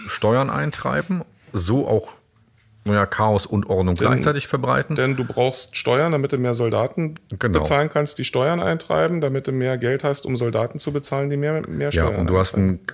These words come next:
Speaker 1: einen, äh, Krieg ernährt, den Kriegssystem,
Speaker 2: Genau.
Speaker 1: das, das wiederholt und die ganze Zeit und immer wieder vor die, vor die Wand rennt,
Speaker 2: Richtig.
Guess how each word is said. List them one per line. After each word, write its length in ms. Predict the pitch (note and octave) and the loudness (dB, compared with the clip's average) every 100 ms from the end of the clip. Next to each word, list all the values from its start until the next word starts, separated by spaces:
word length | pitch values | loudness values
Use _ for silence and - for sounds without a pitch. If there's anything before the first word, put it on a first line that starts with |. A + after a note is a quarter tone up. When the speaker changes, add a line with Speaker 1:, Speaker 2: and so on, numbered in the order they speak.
| - | -8
Speaker 1:
einen, 140 | - F#2 | 0 0
äh, 20 | |
Krieg 300 | F2 - G#2+ | 0 -2 -2
ernährt, 280 | G2 F#2+ F2+ | 2 2 2
den 120 | F2 | -2
Kriegssystem, 720 | - G2 G2 F#2+ - - F#2 | -2 -4 -4 -4 -4 0 0
Speaker 2:
Genau. 100 | F2 | 2
Speaker 1:
das, 260 | F2 - - | 2 -2 -4
das 260 | F2 E2 - | -6 -4 -4
wiederholt 460 | F2+ E2+ F2+ F2+ | -2 0 2 0
und 120 | F#2+ | 0
die 60 | F2 | -2
ganze 280 | E2+ F2 F2+ | 0 0 -2
Zeit 240 | - E2+ | 0 0
und 120 | E2 | 0
immer 240 | - F2 E2+ | 0 0 2
wieder 180 | E2+ E2 | 0 0
vor 180 | - | 0
die, 100 | E2 | -2
vor 320 | F2 - - D#2+ | -2 -6 -6 -4
die 160 | D#2+ | -2
Wand 320 | F2 G2 - | 0 -2 0
rennt, 240 | F2+ F2 - | 0 0 -2
Speaker 2:
Richtig. 260 | G2 G2+ - | -8 -8 -10